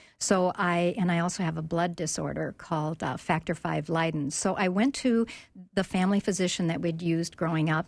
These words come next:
and I asked for any blood information on my parents and also their blood type,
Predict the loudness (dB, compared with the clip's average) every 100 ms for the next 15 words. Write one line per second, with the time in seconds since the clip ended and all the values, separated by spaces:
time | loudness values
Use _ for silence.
0 | -2 0 2 2 0 -2 -8 -4 0 2
1 | 0 2 -2 -2 -8 _ _ _ -2 0
2 | 2 2 2 2 0 2 2 2 0 2
3 | 2 4 2 0 -2 -2 -6 -18 -4 -2
4 | 0 0 0 2 2 2 -2 -6